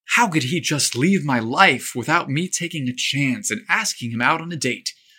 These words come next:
His frustration went on for another few weeks. Finally, he could take it no more. "Today's the day.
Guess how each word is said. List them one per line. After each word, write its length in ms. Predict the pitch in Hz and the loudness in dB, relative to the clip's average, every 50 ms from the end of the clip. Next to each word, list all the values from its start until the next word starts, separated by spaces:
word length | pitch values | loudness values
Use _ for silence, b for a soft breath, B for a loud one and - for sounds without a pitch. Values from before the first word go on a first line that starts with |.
| b b b b _ _ _ _ _ _ _ _ _ _ _ _ _ _ _ _ _ _ _ | b b b b _ _ _ _ _ _ _ _ _ _ _ _ _ _ _ _ _ _ _
His 200 | - 120 113 - | 4 4 4 4
frustration 680 | - - 123 - - - 156 180 175 - 117 110 110 | 2 0 0 0 2 2 2 4 4 2 0 0 0
went 160 | 113 117 113 | 0 2 2
on 260 | 123 165 180 147 120 | 4 4 4 2 2
for 160 | - - 110 110 | 0 0 -2 0
another 240 | 113 117 107 113 | 0 0 -2 -4
few 240 | 101 - 120 113 110 | -6 -4 -4 -4 -2
weeks. 440 | 110 143 190 202 196 - - - - B B B B B B _ _ _ _ _ _ _ _ _ _ _ _ _ _ - - | -2 -2 -2 0 0 2 2 0 0 B B B B B B _ _ _ _ _ _ _ _ _ _ _ _ _ _ -6 -2
Finally, 460 | 175 170 170 143 120 104 98 95 - - _ _ _ _ _ _ _ _ | 0 2 2 2 2 -2 -2 -6 -10 -12 _ _ _ _ _ _ _ _
he 140 | - 131 | -2 0
could 120 | 127 135 127 | 0 2 2
take 200 | - 135 123 127 | 2 2 2 2
it 80 | 120 | 0
no 160 | 120 113 117 113 | 0 0 0 0
more. 400 | 117 113 107 101 - - - _ _ _ _ _ _ _ _ _ _ _ - | 0 0 -2 -2 -6 -12 -20 _ _ _ _ _ _ _ _ _ _ _ -8
"Today's 260 | - 175 185 170 135 | 0 2 4 4 4
the 80 | 131 117 | 2 0
day. 260 | 120 - - - | -2 -2 -4 -12